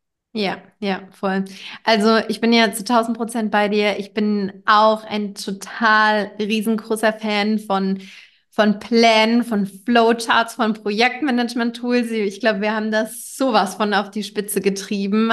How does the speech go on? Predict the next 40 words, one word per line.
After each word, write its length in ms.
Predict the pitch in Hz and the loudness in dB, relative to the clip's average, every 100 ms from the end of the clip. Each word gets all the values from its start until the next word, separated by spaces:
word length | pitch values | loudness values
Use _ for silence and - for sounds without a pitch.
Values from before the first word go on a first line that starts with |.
| 233 | 0
Aber 380 | - - 202 208 | 0 2 2 0
gerade 360 | 202 - 214 208 | 0 0 2 2
bei 220 | 208 214 | 2 2
solchen 600 | 208 208 214 214 202 208 | 2 0 -2 -4 -8 -6
großen 440 | 208 - 220 220 220 | -6 -4 -4 -4 -4
Vorhaben 720 | - 220 220 208 202 208 202 | 0 2 4 2 2 0 -2
wie 240 | 196 196 202 | -2 -4 -2
bei 280 | 196 185 | -2 -2
euch 280 | - 196 202 | -2 -2 -4
interessiert 440 | 196 190 196 202 202 | -8 -10 -6 -4 -4
mich 140 | 202 | -4
das 160 | 196 196 | -4 -4
natürlich 480 | 196 202 196 196 | -4 0 -2 -2
immer, 380 | - 196 190 190 - - - - | 0 2 4 2 -4 -16 -18 -4
ähm, 540 | - 208 196 196 196 196 | 2 4 4 2 2 -2
brennend. 840 | 196 208 208 233 202 190 226 254 - - - - | -8 -4 0 2 2 2 0 -2 -6 -16 -14 0
Und 160 | 277 262 | 2 6
ja, 120 | 370 427 | 6 6
wir 140 | 247 | 4
wissen 180 | 254 339 | 2 2
natürlich 600 | 359 285 294 277 285 - - | 2 2 0 0 0 0 2
auch, 220 | 254 233 | 2 0
das 200 | 247 247 | -4 -4
Leben 260 | 247 254 254 | -2 0 0
kommt 260 | 262 247 254 | -2 -2 -4
dazwischen, 500 | 247 262 294 285 262 | -4 -4 -2 0 -2
es 180 | 240 | -2
passieren 460 | - 269 269 240 233 | -2 -4 0 0 2
irgendwie 320 | 208 226 226 | 0 0 0
andere 760 | - 226 233 233 226 220 220 208 | 0 0 0 -2 -2 -2 0 -2
Dinge. 600 | 202 247 233 226 233 - | -2 0 0 2 0 0
Und 260 | 214 214 | -4 -4
wie 80 | 226 | -4
du 80 | 226 | -4
es 80 | 233 | -2
jetzt 200 | 220 220 | -4 -4
so 80 | 208 | -6
schön 220 | 220 214 | -2 0
gesagt 440 | 202 202 214 - | 0 -2 -4 -2
hast, 320 | 220 208 - | -2 -2 -6